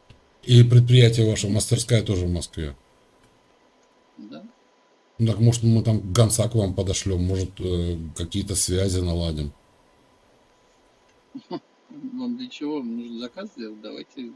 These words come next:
Speaker 2: сделаем.
Speaker 1: Ну, и мы же не будем в чат рулетки делать заказ, ну, ну, правда. Право же, ну что вы
Speaker 2: Ну,
Speaker 1: такое
Speaker 2: если вы
Speaker 1: говорите?
Speaker 2: захотите, вы найдете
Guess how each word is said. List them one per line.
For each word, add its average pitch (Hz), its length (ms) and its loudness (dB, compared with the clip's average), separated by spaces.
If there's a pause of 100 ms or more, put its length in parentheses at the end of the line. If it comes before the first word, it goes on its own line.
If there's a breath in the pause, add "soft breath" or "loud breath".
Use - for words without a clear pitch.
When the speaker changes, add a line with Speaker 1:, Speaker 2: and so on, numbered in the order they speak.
Speaker 2:
сделаем. 117 500 -14 (220)
Speaker 1:
Ну, 120 140 6
и 110 80 4
мы 113 160 8
же 104 80 4
не 113 60 6
будем 147 220 6
в 120 40 8
чат 117 200 6
рулетки 104 360 2
делать 85 280 -2
заказ, 76 340 -6
ну, 82 100 -4
ну, 87 220 -4
правда. 69 340 -6 (160)
Право 87 280 2
же, 71 200 -8
ну 87 120 -6
что - 180 -4
вы 78 80 -2
Speaker 2:
Ну, - 80 0
Speaker 1:
такое 80 140 -2
Speaker 2:
если 151 240 2
вы - 120 -2
Speaker 1:
говорите? 151 100 -6
Speaker 2:
захотите, - 420 -6
вы 123 80 -4
найдете 113 400 -8